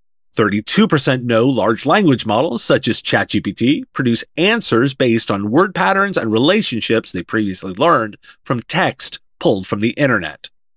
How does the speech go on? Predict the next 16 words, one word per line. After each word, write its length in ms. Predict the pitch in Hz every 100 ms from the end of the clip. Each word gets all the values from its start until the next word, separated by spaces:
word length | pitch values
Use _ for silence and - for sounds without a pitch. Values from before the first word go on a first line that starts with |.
| _ _ _ _ _
Twenty-one 680 | - 107 104 117 147 208 220
percent 400 | 156 139 127 123
know 260 | 135 127
websites 720 | 127 175 208 - - 110 131 -
in 160 | 117 135
the 80 | 185
U 260 | 202 120
S 220 | 104 113
are 160 | - 117
prohibited 760 | - 160 147 254 190 110 107
from 200 | - 110
collecting 580 | - 107 101 110 170 160
personal 420 | - 123 - 160
data 320 | 156 202 143 127
from 240 | 147 147
minors 540 | 170 175 117 113 117